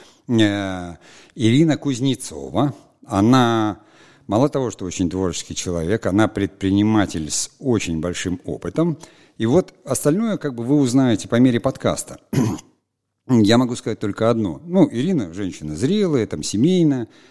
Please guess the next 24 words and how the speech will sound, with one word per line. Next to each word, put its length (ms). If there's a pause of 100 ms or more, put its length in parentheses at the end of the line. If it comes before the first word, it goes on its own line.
(100)
ну, 100
креативная. 380
Она 160
из 80
поколения 440
миллениалов. 600 (580)
Мы 120
знакомы 460
достаточно 600
давно. 500
Ирина 380
была 400
одной 540
из 380 (380)
героиней, 800
так 180
сказать, 380 (440)
так 200
и 140
недоснятого, 640
недоделанного 680
мною 340
фильма 340
«Миллениалы». 800